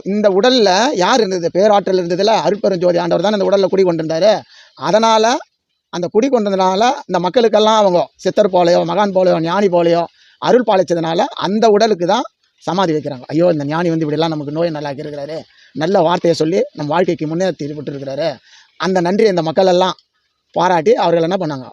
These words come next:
ஒரு சமாதி வச்சு அவருக்கு பௌர்ணமி நாள்ல, பௌர்ணமி நாள்ல வந்து பாத்தீங்கன்னா அன்னதானம் பண்றது, அவருக்கு குரு, வருஷத்துல வந்து குரு பூஜை பண்றது, இது போலெல்லாம் அந்த மக்கள் நன்றி கடனை செய்றாங்க. அந்த நன்றி கடன் தான் வந்து அவர்களுக்கு இந்த சித்தருங்க,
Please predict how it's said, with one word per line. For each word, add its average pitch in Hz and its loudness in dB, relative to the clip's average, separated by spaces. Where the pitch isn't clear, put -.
ஒரு - -4
சமாதி 165 -2
வச்சு 143 -4
அவருக்கு 165 0
பௌர்ணமி 185 2
நாள்ல, 165 0
பௌர்ணமி 185 2
நாள்ல 165 0
வந்து 160 -2
பாத்தீங்கன்னா 165 -2
அன்னதானம் 165 -2
பண்றது, 151 -4
அவருக்கு 156 -2
குரு, 185 0
வருஷத்துல 175 -2
வந்து 165 -2
குரு 180 0
பூஜை 156 0
பண்றது, 147 -6
இது 160 -2
போலெல்லாம் 160 -4
அந்த 147 -8
மக்கள் 160 0
நன்றி 185 0
கடனை 143 -2
செய்றாங்க. 131 -10
அந்த 214 0
நன்றி 220 2
கடன் 196 2
தான் 196 0
வந்து 175 0
அவர்களுக்கு 180 0
இந்த 190 0
சித்தருங்க, 180 0